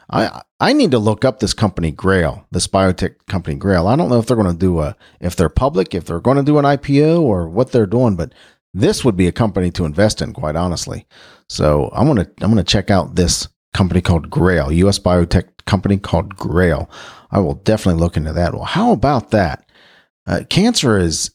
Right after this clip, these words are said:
eh, eh, for hundreds of years, thousands of years, has, has killed billions of people, and we still don't have a good handle on it. Uh,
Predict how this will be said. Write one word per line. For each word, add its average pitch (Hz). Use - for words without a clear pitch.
eh, 95
eh, -
for 90
hundreds 165
of 98
years, 87
thousands 120
of 80
years, 76
has, 90
has 85
killed 120
billions 127
of 92
people, -
and 87
we 139
still 127
don't 95
have 92
a 85
good 87
handle 80
on 71
it. -
Uh, -